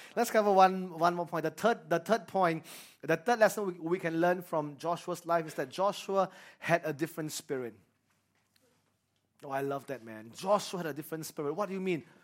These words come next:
We, we all have got the same spirit, right? <laughs> No, Joshua had a different attitude, a different spirit. Together with Caleb, he was one of the twelve spies who went to the land to spy the land, Numbers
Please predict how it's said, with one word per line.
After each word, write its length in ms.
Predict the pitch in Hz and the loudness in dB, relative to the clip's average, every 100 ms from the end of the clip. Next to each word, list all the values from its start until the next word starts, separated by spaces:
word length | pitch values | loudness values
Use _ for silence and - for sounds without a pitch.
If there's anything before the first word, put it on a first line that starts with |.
| _ - | _ -4
We, 240 | 165 175 | -2 0
we 180 | 156 180 | -2 0
all 320 | 180 214 214 | 0 2 2
have 240 | 156 160 | 0 -6
got 140 | - 139 | -8 -10
the 80 | 135 | -4
same 240 | 170 175 | -2 -2
spirit, 420 | - - 147 139 | -4 -4 -4 -4
right? 360 | 131 135 139 156 151 - | -4 -4 -4 -6 -8 -8
<laughs> 180 | - - | -14 -6
No, 200 | 180 147 | -4 -4
Joshua 420 | - 180 180 165 | 0 0 0 -2
had 80 | 156 | -4
a 60 | |
different 480 | 131 156 - 165 170 | -4 -8 -4 -4 -4
attitude, 420 | 135 139 135 139 - - - | -8 -8 -6 -6 -6 -6 -2
a 100 | 147 | -2
different 680 | 127 175 180 185 175 170 | 2 0 2 2 2 0
spirit. 400 | 160 - 147 135 | -6 -4 -2 -2
Together 320 | - 175 240 254 | 0 4 6 4
with 200 | 202 - | 2 -2
Caleb, 480 | - 160 160 160 160 - | 0 4 6 4 0 -4
he 100 | 170 | 0
was 120 | 170 | 2
one 80 | 202 | 0
of 80 | 226 | -2
the 60 | |
twelve 260 | 190 190 190 | 0 2 2
spies 380 | - 185 180 175 | 2 4 4 4
who 80 | 156 | 0
went 320 | 156 185 165 | 2 0 -2
to 60 | |
the 40 | 156 | -2
land 260 | 156 165 | 0 0
to 60 | - | -2
spy 420 | - - 175 180 | -10 -2 2 4
the 100 | 180 | 4
land, 280 | 160 151 139 - - - | 2 2 0 -8 -18 -6
Numbers 600 | 156 170 156 165 160 | -4 -2 0 0 -2